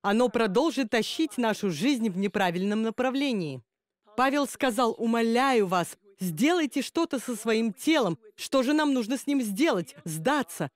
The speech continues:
Сдаться Богу и перестать сдаваться неправильным вещам. Вы скажете: «Я уже пробовал, я не могу». Это ложь. Если Бог сказал, что вы можете сдаться праведности, значит, можете.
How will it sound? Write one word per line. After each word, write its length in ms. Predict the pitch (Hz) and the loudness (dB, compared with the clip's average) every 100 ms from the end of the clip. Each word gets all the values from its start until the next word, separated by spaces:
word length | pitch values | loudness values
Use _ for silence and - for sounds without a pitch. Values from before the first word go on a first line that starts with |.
| _ - | _ -6
Сдаться 420 | 165 285 285 254 | 0 0 2 -2
Богу 540 | 190 226 294 180 185 _ - | 0 2 0 0 -2 _ -2
и 160 | 247 240 | 0 2
перестать 640 | 247 202 196 - 311 202 | 0 0 -2 0 0 0
сдаваться 440 | 185 208 190 - | 0 0 0 0
неправильным 600 | 208 220 226 196 196 208 208 | -2 0 0 0 0 -2 -2
вещам. 460 | 233 - 311 226 _ - | -4 0 0 0 _ -6
Вы 120 | 226 | -4
скажете: 520 | 285 - 359 220 214 226 | -2 2 2 2 -4 0
«Я 200 | 294 320 | 2 2
уже 180 | 247 | 2
пробовал, 500 | 285 330 320 214 208 | 0 2 2 2 2
я 140 | 202 240 | 2 2
не 100 | 233 | 2
могу». 360 | 233 196 175 _ | 2 2 -2 _
Это 240 | - 160 170 | -6 -2 0
ложь. 460 | 220 262 170 - - _ - 226 | 2 0 -2 -10 -18 _ -16 -4
Если 400 | 185 294 - 285 | 0 0 0 -2
Бог 260 | 226 320 | 0 -2
сказал, 500 | - - 269 277 262 | -4 -2 0 2 0
что 180 | - 220 | 0 0
вы 100 | 202 | 2
можете 460 | 214 302 269 220 214 | 2 2 0 -2 -4
сдаться 380 | 165 220 - 208 | 0 0 0 -2
праведности, 600 | 214 185 165 165 - 175 | 0 0 -2 -4 -4 -6
значит, 400 | 180 165 - 214 | -2 -4 -4 -4
можете. 640 | 277 285 175 165 160 | 0 0 0 -6 -8